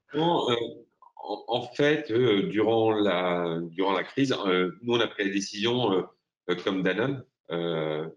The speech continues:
de ne pas mettre les équipes en, euh, activité partielle, hein. Donc, euh, c'est à la fois un choix citoyen au départ, et puis, euh, en fait, avec, euh, le recul, euh, c'est un choix managérial, hein, d'engagement, euh, des équipes. Et pendant cette période-là, du coup, où ils étaient en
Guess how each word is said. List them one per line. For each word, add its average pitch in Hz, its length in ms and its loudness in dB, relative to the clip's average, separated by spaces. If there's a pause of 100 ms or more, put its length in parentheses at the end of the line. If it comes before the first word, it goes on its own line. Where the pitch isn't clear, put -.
(120)
de 90 140 -2
ne 90 60 -2
pas 92 140 0
mettre 104 180 -2
les 95 140 -6
équipes - 340 -12
en, 90 380 0
euh, 80 80 -2
activité 87 460 -8
partielle, - 340 -14 (180)
hein. 80 80 -16
Donc, - 140 -16 (100)
euh, - 100 -12 (760)
c'est 104 140 -2
à 101 60 2
la 104 140 -6
fois 127 160 2
un 120 60 0
choix 117 280 0
citoyen 113 540 0
au 175 60 -8
départ, - 460 -4
et - 160 0
puis, 123 340 -2
euh, 101 260 2 (420)
en 90 140 -4
fait, 117 200 0
avec, 101 240 0
euh, 101 300 4
le 98 160 6
recul, 120 480 4
euh, 85 920 2
c'est - 220 -10
un 90 40 -6
choix 101 180 -6
managérial, 95 600 0
hein, 95 220 -16
d'engagement, 87 560 -8
euh, 80 140 -14
des 82 140 -18
équipes. 139 300 -4 (440)
Et - 120 -2
pendant 123 240 2
cette 131 240 -2
période-là, 113 540 2
du 107 160 -6
coup, 120 240 -6
où 104 60 -6
ils - 160 -2
étaient 110 260 -4
en 85 320 -4